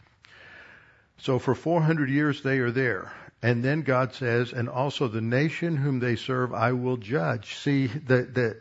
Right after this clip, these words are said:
the Egyptians were some of the most pagan re-, rebels against God in the ancient world.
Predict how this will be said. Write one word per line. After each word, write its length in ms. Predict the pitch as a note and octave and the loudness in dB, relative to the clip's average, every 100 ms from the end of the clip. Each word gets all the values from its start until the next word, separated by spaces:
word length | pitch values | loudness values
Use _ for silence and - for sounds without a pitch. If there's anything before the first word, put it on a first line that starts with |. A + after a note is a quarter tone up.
| A#2 | -2
the 200 | B2+ C3 | 0 2
Egyptians 640 | A#2 A2 F3+ G3+ - A#2+ | -2 0 0 0 -2 -4
were 260 | A2+ B2+ C3 | -2 -6 -6
some 220 | - C3+ | -4 -4
of 80 | B2+ | -2
the 60 | B2 | -2
most 280 | A#2 A2 | -4 -4
pagan 380 | - C#3+ C3+ B2 | -2 -2 -2 -4
re-, 120 | A2+ B2 | -4 -6
rebels 480 | A2+ B2+ C#3+ B2 A#2+ | 0 0 0 -4 -6
against 380 | A#2 A#2 A2+ B2 | -4 -4 -4 -6
God 420 | B2+ D3 C3+ C#3+ | -2 0 -2 -4
in 140 | D#3 | -6
the 160 | A#2+ A#2 | -4 -2
ancient 340 | B2+ B2+ C#3+ | -4 -6 -6
world. 420 | C3 E3 - - | -4 -4 -4 -8